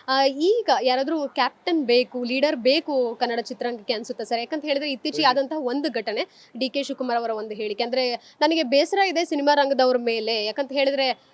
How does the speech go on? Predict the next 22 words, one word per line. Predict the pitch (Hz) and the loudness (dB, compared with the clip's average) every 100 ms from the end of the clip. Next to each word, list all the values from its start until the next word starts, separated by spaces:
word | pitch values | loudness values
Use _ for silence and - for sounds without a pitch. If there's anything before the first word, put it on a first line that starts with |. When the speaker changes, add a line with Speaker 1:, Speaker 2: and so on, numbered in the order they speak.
| _ 294 | _ 2
Speaker 1:
ಅವರು | 339 339 | 2 4
ಎಲ್ಲದಕ್ಕೂ | 294 370 381 381 | 2 2 -2 0
ಪ್ರೋತ್ಸಾಹ | 294 277 349 330 | 2 2 2 0
ಕೊಡೋದಿಲ್ಲ. | 330 247 233 240 240 | 4 4 4 0 2
ನಾವು | 262 | 0
ಫಿಲ್ಮ್ | 302 359 370 | 2 2 2
ಫೆಸ್ಟ್ | 359 - | 0 0
ಅನ್ನೋ | 330 330 | -2 0
ಅಂಥದ್ದು | 311 294 | 0 0
ಮಾಡಿದ್ವಿ, | 269 254 226 254 254 | 0 0 -2 -4 0
ಬರ್ಲಿಲ್ಲ, | 226 269 320 277 240 | 4 4 4 2 2
ಭಾಗಿಯಾಗ್ಲಿಲ್ಲ." | 220 233 262 311 262 254 240 220 220 - - - - - - - - - - _ _ _ _ _ _ - | 2 2 4 2 4 0 2 2 2 -2 -18 -20 -20 -20 -20 -20 -20 -20 -20 _ _ _ _ _ _ -18
Speaker 2:
ಸಿ, | - 147 143 135 | -6 -2 0 0
ನಾನು | 120 120 120 123 117 | 2 2 4 2 2
ಯಾರ | 110 113 135 | 6 8 8
ಬಗ್ಗೆನೂ | 135 131 127 | 4 2 0
ಕಾಮೆಂಟ್ | - 117 110 | 2 0 0
ಮಾಡಕ್ | 110 107 - | 0 0 -2
ಹೋಗಲ್ಲ. | 101 98 95 | -2 0 2
ಇದು | 95 95 98 95 95 92 90 | 0 0 2 2 2 0 0
ಅವ್ರು | 95 95 | -2 0
ಹೇಳಿದ್ದನ್ನ | 110 131 120 123 123 | 2 2 -2 -4 -2